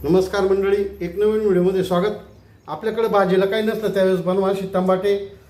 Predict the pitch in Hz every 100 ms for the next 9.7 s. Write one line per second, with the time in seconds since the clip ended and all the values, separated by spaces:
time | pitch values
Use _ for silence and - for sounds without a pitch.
0 | - - - 160 180 196 196 - 156 170
1 | 208 - 165 170 175 - - - 175 107
2 | - - - 170 190 175 165 170 101 -
3 | - - - - 190 202 196 196 196 196
4 | 190 170 170 180 - - - - 175 170
5 | 156 170 151 160 165 - 147 147 - -
6 | - - - - 170 165 165 160 156 175
7 | 185 - 135 143 147 - - - - -
8 | - - 165 165 - 160 165 160 151 160
9 | - 165 160 160 151 143 143